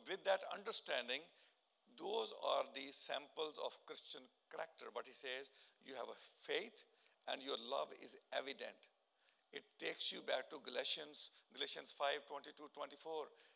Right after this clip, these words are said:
having faithfulness, love, goodness. He says, you are a spirit-filled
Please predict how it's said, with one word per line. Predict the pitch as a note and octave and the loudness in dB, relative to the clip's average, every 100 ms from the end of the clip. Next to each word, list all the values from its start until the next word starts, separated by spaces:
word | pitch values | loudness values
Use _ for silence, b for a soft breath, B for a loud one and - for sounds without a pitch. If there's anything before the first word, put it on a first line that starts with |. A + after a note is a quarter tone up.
| B | B
having | C3+ C#3 C3+ | -6 -4 -8
faithfulness, | - E3+ E3+ - D#3+ D3+ C#3+ - B B | -6 -6 -6 -4 -4 0 -2 -4 B B
love, | C3 D#3+ E3+ D#3 C3+ - B - | 2 6 8 8 4 -4 B -16
goodness. | A#2+ E3+ E3 C#3 - B - | -8 -4 0 2 0 B -6
He | D#3 | -4
says, | - D#3 D#3 - B B | -2 2 2 0 B B
you | C#3+ | -4
are | C3+ | -2
a | |
spirit-filled | - - F3+ E3+ D#3+ - - - - - C#3 C#3+ C3+ | 0 -4 -2 0 -2 -6 -16 -20 -14 -4 0 0 -4